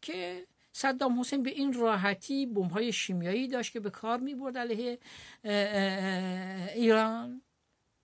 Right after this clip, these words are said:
تعجبی هست از اینکه با موشک تهران رو می‌زد، شهرهای ایران رو می‌زد. فقط در همون د-، اه، دزفول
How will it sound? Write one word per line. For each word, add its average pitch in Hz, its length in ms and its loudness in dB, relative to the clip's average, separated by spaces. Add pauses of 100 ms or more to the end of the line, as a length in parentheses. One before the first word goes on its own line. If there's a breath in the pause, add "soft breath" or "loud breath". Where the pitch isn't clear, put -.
(420)
تعجبی 220 640 0
هست 269 280 0
از 269 160 -4
اینکه 269 600 0
با 214 140 6
موشک 202 500 0
تهران 196 420 0
رو 254 100 2
می‌زد، 226 300 2
شهرهای 214 680 0 (260 loud breath)
ایران 196 320 4
رو 254 80 2
می‌زد. 226 340 2
فقط 202 280 2
در 185 160 4
همون 208 320 0
د-، 190 40 -2
اه، 185 480 0
دزفول 170 540 0